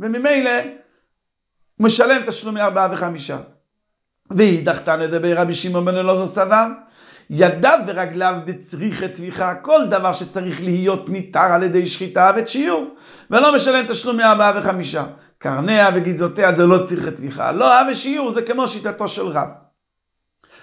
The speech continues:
בכל אופן, קשיא דרב שמעון בן אלעזר עד רב שמעון בן אלעזר, אומרת הגמרא, "לא, תרי תנאי ואליבא דרב שמעון בן אלעזר. תנו רבנן הגונב את הכיתת, ואת החיגרת, ואת הסומה, וכן הגונב בהמת השותפים. חייב."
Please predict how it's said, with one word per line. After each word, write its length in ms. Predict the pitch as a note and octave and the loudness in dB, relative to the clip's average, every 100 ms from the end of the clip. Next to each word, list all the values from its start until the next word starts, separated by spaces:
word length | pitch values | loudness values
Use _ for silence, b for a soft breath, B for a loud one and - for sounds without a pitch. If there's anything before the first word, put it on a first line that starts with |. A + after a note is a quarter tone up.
| b | b
בכל 220 | - E3 G#3+ | -6 2 2
אופן, 240 | F3 D#3 | 2 -2
קשיא 260 | E3 F#3 G#3+ | 0 2 2
דרב 220 | F#3 E3+ | 2 0
שמעון 340 | - G#3 G3+ F#3+ | -2 -2 0 0
בן 100 | F3 | 2
אלעזר 340 | F3+ F#3 F#3 | 2 2 2
עד 80 | E3 | 0
רב 160 | D#3+ | 0
שמעון 280 | - G3+ F#3 | -4 -2 0
בן 120 | F3 | 2
אלעזר, 380 | E3+ C#3 A#2 C3+ C#3 B B B F3 | 2 0 -4 -6 -10 B B B -4
אומרת 200 | B3 C#4+ | -2 2
הגמרא, 280 | D#4 D#4 | 4 6
"לא, 100 | E4 E4 - A#3+ | 8 6 6 0
תרי 260 | C#4 C#4 | 0 0
תנאי 440 | B3 B3 B3 A3+ G3 | 0 2 2 2 0
ואליבא 280 | F#3+ A3 G3 | -2 -2 -4
דרב 220 | F3+ F3 | -4 -6
שמעון 280 | - F3+ E3 | -8 -8 -6
בן 160 | D#3 | -6
אלעזר. 320 | D#3 C3 - - _ _ _ _ b b b | -6 -8 -12 -20 _ _ _ _ b b b
תנו 220 | G#3+ A#3+ A#3+ | 2 4 6
רבנן 400 | A3 A#3 A#3 A3 | 4 2 -2 -2
הגונב 340 | F#3 G#3 A#3 | -2 -2 -4
את 120 | G#3+ G3+ | -6 -8
הכיתת, 760 | G3+ F3+ F3 C#3+ A2+ _ _ _ _ _ - | -10 -10 -4 -4 -6 _ _ _ _ _ -8
ואת 200 | F3 G3 | -6 -2
החיגרת, 500 | G3 G#3 F#3+ D#3+ D3+ | -4 -2 -2 -2 -4
ואת 140 | F#3 G3+ | -4 -6
הסומה, 400 | G3 G#3+ F3+ E3 | -4 -4 0 -2
וכן 200 | F3 B3 | -2 -2
הגונב 440 | A3 A3 B3 A#3+ G3+ | 4 4 4 2 2
בהמת 340 | G#3+ A#3 A#3 | 2 2 0
השותפים. 680 | A3+ B3 B3+ A#3+ A3+ G#3 - _ _ _ b b b | -4 -4 0 0 -2 -6 -10 _ _ _ b b b
חייב." 420 | A#3 B3+ C4 B3+ | 0 4 4 2